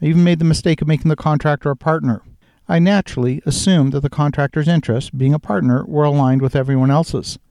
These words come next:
When I learned the contractor was falsifying records in order to extract more money from the project, I was both shocked and offended, and imagine my surprise when the contractor filed a mechanic's lien on the property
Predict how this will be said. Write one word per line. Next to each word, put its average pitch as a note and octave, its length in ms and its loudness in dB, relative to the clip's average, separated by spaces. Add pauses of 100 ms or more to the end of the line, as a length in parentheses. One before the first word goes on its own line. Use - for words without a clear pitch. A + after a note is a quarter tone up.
(320)
When D#3 140 0
I D3+ 60 2
learned E3+ 280 2
the D#3+ 60 0
contractor D#3+ 520 -2
was C#3 140 -4
falsifying C3+ 680 0
records C3+ 440 -2
in C#3 100 2
order B2+ 240 0
to - 140 -4
extract B2+ 420 -2
more A#2+ 140 2
money D3+ 260 2
from C3 160 -2
the B2+ 80 2
project, B2 480 -2 (420)
I E3 60 -4
was C#3 160 -2
both C#3 200 -4
shocked C#3+ 360 0
and C#3 80 4
offended, C#3 500 0 (220)
and C#3 160 0
imagine D3 340 2
my C#3 120 2
surprise C#3+ 680 0 (460)
when D3+ 140 2
the D3 60 0
contractor D3 600 0
filed C3 240 0
a - 20 -2
mechanic's C3+ 540 0
lien D3 240 4
on C3 80 2
the C3 80 -2
property C#3 500 -2